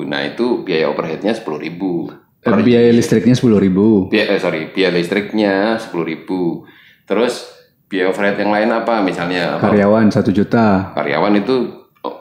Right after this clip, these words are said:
Speaker 1: ongkos tenaga kerja, be-, beda
Speaker 2: Oh,
Speaker 1: overhead.
Speaker 2: oke, ya, bukan overhead ya, ini, Pak.
Speaker 1: Nah,
Speaker 2: Eh,
Speaker 1: kalau
Speaker 2: overhead
Speaker 1: biaya
Speaker 2: yang lain.
Speaker 1: karyawan kan bisa juga dihitung per satuan.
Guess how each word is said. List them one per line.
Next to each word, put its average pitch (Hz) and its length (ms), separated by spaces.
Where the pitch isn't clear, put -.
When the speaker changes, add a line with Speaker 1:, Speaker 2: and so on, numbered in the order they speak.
Speaker 1:
ongkos 90 200
tenaga 87 260
kerja, 98 400
be-, 82 200
beda 87 220
Speaker 2:
Oh, 127 220
Speaker 1:
overhead. 101 240
Speaker 2:
oke, 117 160
ya, 101 160
bukan 98 220
overhead 101 260
ya, 92 160
ini, 98 200
Pak. - 240
Speaker 1:
Nah, 71 360
Speaker 2:
Eh, - 160
Speaker 1:
kalau 101 160
Speaker 2:
overhead 117 200
Speaker 1:
biaya 110 80
Speaker 2:
yang 120 120
lain. 117 200
Speaker 1:
karyawan 143 340
kan 156 160
bisa 120 220
juga 127 240
dihitung 107 440
per - 140
satuan. 123 500